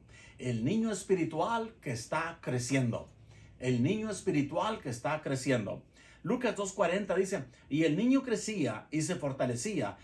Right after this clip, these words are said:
y se llenaba de sabiduría, y la gracia de Dios era sobre él". Está hablando de Cristo cuando Cristo nació. Pero al mismo tiempo está hablando de cada uno de nosotros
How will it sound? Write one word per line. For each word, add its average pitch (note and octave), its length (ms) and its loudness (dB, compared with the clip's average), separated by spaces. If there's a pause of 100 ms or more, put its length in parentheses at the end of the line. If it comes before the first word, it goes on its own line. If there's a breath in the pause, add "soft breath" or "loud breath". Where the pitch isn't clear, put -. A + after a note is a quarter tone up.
(140 loud breath)
y D3 120 0
se E3 160 0
llenaba D#3+ 320 4
de A#3 100 4
sabiduría, C#3+ 760 0 (180)
y D#3+ 100 0
la D3 160 0
gracia G3 480 0
de C#3 140 -2
Dios E3 420 0
era D3+ 240 2
sobre D3 400 -2
él". A#2+ 160 -6 (240 loud breath)
Está - 160 -10
hablando A#3+ 320 0
de C#3 140 -2
Cristo G3+ 440 0
cuando B2 240 -2
Cristo C#3+ 360 -4
nació. C3 440 -2 (360 loud breath)
Pero G#3+ 120 0
al F#3+ 100 4
mismo B3+ 280 4
tiempo C3 640 2 (160 loud breath)
está G#3+ 240 0
hablando G3+ 380 2
de D#3 160 0
cada G#3+ 240 0
uno A3 200 0
de G3+ 60 -2
nosotros D3+ 760 -2